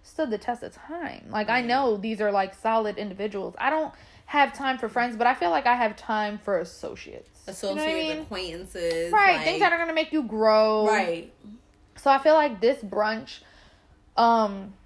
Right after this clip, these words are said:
Speaker 1: although a little bit uncomfortable,
Speaker 2: Mm-hmm.
Speaker 1: it was amazing. Like, it was just amazing, the vibe in the room of so many supportive women.
Speaker 2: Right.
Speaker 1: That, that part. Like, just so many people, like, encouraging,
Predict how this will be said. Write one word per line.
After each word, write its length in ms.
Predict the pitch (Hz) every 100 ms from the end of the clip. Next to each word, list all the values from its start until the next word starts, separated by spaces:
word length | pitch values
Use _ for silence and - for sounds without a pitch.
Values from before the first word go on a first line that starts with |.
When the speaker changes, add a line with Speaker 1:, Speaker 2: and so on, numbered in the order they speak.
| _ - -
Speaker 1:
although 200 | 247 247
a 60 | 240
little 160 | 254
bit 100 | 247
uncomfortable, 800 | 208 214 - 226 233 226 - 302 - - _ _ 190
Speaker 2:
Mm-hmm. 360 | 170 165 156
Speaker 1:
it 140 | 240 269
was 420 | 262 247 220 - _ _ _ _ _ -
amazing. 680 | 226 208 220 220 - - - _ - - -
Like, 120 | 254
it 60 | 294
was 100 | 339
just 140 | 294
amazing, 760 | 247 208 214 233 240 233 226
the 140 | 208 202
vibe 400 | 185 202 208 214
in 100 | 208
the 80 | 196
room 460 | 180 202 202 208 196
of 140 | 190
so 420 | - - 220 247
many 440 | 254 247 247 240 233
supportive 840 | - 220 214 - 226 220 208 170
women. 280 | 170 202 -
Speaker 2:
Right. 240 | - - - 214
Speaker 1:
That, 300 | 220 233 - 185
that 220 | 202 196
part. 200 | - - -
Like, 260 | - 214 190 - - - _ _ _ _
just 280 | 208 285 294
so 140 | 294 285
many 220 | 285 254
people, 300 | - 247 233
like, 240 | 214 214
encouraging, 1120 | 220 196 - - 254 240 208 208 165 - -